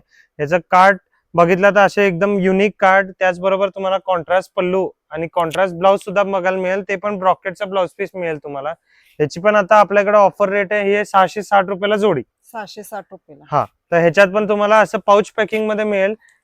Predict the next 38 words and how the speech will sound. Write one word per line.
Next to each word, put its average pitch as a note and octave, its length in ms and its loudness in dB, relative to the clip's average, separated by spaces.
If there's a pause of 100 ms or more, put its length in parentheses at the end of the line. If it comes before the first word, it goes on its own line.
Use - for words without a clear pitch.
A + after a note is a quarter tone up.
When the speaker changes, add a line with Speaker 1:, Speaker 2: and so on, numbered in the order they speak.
(140)
Speaker 1:
हे D#3+ 80 -2
बघा D3 180 0
असे D3+ 220 0
पाऊच F#3+ 360 0
येतील G3+ 260 -2
ह्या F#3 160 2
साड्यांसोबत. E3+ 600 -2 (380)
त्याचबरोबर G3+ 520 2
ह्याच्यात G3+ 240 0
सगळे F#3 360 -2
असे A3 220 2
डार्क G3 340 4
शेड G#3+ 200 0
मध्ये G#3 200 -2
तुम्हाला G3+ 300 -2
बघायला F3+ 320 -2
मिळेल. F#3 260 -2
वेगवेगळी F#3 400 -2
बुट्टी F#3 340 -6
बघा, F#3+ 280 0
वेगवेगळी F#3 460 -4
डिझाईन्स F3 460 -8
आहेत F3+ 140 -6
ह्याच्यात, E3 220 -10 (100)
प्रत्येकात E3 400 -10
वेगवेगळी E3+ 520 -6
छोटी E3 340 -10
मोठी F3 440 -8 (480)
असे D3+ 160 -4
वेगवेगळे F#3 420 2 (100)
कॉन्ट्रास्ट F#3 460 0
तुम्हाला F#3+ 240 -2
बघायला F#3+ 280 0
मिळतील. A#2+ 320 -12 (880)
Speaker 2:
मस्त - 440 -20
अशी G#3 260 -18
डिझाईन G3 400 -16
आले F#3+ 360 -16